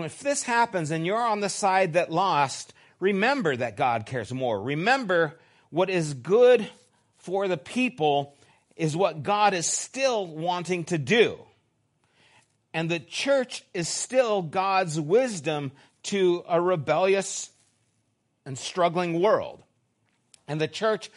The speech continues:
is located in China, in Syria, and in both parties in the U S.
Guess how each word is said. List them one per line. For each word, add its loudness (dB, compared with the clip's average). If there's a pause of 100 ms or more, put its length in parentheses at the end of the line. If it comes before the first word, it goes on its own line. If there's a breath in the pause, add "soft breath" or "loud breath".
(140 loud breath)
is -4
located 0
in -6
China, -2 (180 loud breath)
in -6
Syria, 4 (260 loud breath)
and -2
in -2
both 0
parties 6
in 0
the -2
U 6
S. 0